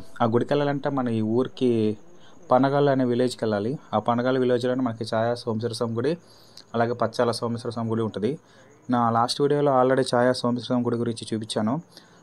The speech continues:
So, ఇప్పుడు ఏంటంటే, మన పచ్చాల సోమేశ్వర స్వామి గుడికి వెళ్తున్నాం. So, మనం అయితే ఇప్పుడు already పనగాల విలేజ్కి వచ్చేసాం. మన ఈ విలేజ్కి మనం ఇప్పుడు రైట్ సైడ్ కాకుండా లెఫ్ట్ సైడ్ నుంచి వెళ్ళాలి. లెఫ్ట్ సైడ్ నుంచి వెళ్తే మనకి ఛాయా సోమేశ్వర, ఇదే,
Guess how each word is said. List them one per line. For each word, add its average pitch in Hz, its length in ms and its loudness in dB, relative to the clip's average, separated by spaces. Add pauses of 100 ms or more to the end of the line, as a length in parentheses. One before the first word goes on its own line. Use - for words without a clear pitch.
(140)
So, 120 180 4
ఇప్పుడు 120 160 0
ఏంటంటే, 139 260 0
మన 139 160 0 (100)
పచ్చాల 131 240 0
సోమేశ్వర 131 460 -2
స్వామి 131 180 0
గుడికి - 180 -4
వెళ్తున్నాం. 120 380 -2 (1160)
So, 135 180 8
మనం 127 160 6
అయితే 151 120 4
ఇప్పుడు 151 240 2
already 143 300 0 (100)
పనగాల 131 260 -2 (180)
విలేజ్కి 123 340 -2
వచ్చేసాం. 123 380 -4
మన 120 140 -2
ఈ 113 260 -4
విలేజ్కి 143 800 -4
మనం 127 260 0
ఇప్పుడు 110 200 -4 (640)
రైట్ 123 180 0
సైడ్ 147 280 0
కాకుండా 131 360 -2
లెఫ్ట్ 113 220 -6
సైడ్ 127 200 0
నుంచి 123 200 -6
వెళ్ళాలి. 117 260 -2 (100)
లెఫ్ట్ 110 240 -4
సైడ్ 127 240 -6
నుంచి 127 160 -6
వెళ్తే 123 240 -4
మనకి 107 180 -4 (120)
ఛాయా 110 180 0 (100)
సోమేశ్వర, 110 420 -4
ఇదే, 107 120 0